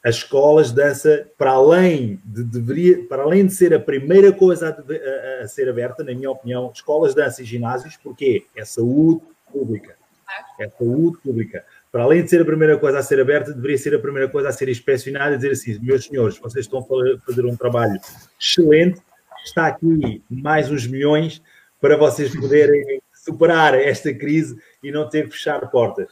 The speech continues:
Não é? E para concluir o, eh, o meu, o meu raciocínio, a dança é tão forte, tão forte, que há uns anos atrás, não sei se vocês se lembram, mas o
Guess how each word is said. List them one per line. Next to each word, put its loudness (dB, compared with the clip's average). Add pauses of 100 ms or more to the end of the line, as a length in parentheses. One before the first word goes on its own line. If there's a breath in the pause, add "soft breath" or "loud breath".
(720)
Não -6
é? -6
E -4
para 2
concluir 0
o, 2
eh, 0
o -2
meu, 4
o -2
meu 0
raciocínio, -6 (540 soft breath)
a 0
dança 4
é 2
tão 4
forte, 4
tão -2
forte, 0
que -2
há 2
uns -2
anos 0
atrás, -2
não -6
sei -2
se -10
vocês -6
se -6
lembram, 4
mas -2
o -8